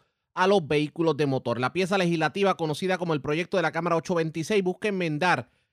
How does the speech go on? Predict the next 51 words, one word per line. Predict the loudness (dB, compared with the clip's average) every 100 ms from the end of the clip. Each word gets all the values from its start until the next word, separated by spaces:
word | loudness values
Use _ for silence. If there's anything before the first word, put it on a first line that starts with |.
| _ _
la | -4 0 2
Ley | 2
de | 2
Vehículos | 0 0 0 0
y | 0
Tránsito | 2 0 0 -2 -2
y |
el | -2
Código | 0 0 0 0
Municipal | -2 -2 -4 -2
para | 0 -2
establecer | -2 -4 -4 -2
un | -2 0
método | 0 0 0
más | 0 0
eficiente | -2 -4 -4 -2 -2 -2 -2
para | 0 0
determinar | 0 -2 -4 -4 -4
la | -4 -4
contribución | -2 -2 -2 -4 -4 -4 -2
y |
el | -2
pago | 0 2 2 0
sobre | 0 -2 0
la | -2
propiedad | -2 -4 -4 -2
mueble | 0 2 4 4 0 _ _ _ _ _
en | -2 -2
el | 0
caso | 0 2 4
de | 4
vehículos | 2 0 -2 2
de | 2
motor | 2 2 0 2
para | 2 2
personas | 0 -2 -4 -4
que | -6
se | -4 -2
dedican | -2 -4 -2 -2
a |
industria | 0 0 -2 0 2
o | 2
negocio | 2 -2 -2 0
de | 2
ventas | 2 0 -2 -4
de | -2
vehículos | -4 -4 -4 -4
de | -4
motor. | -6 -6 -8 -8
Estamos | 0 2 4 4
hablando | 6 4 2 0 -2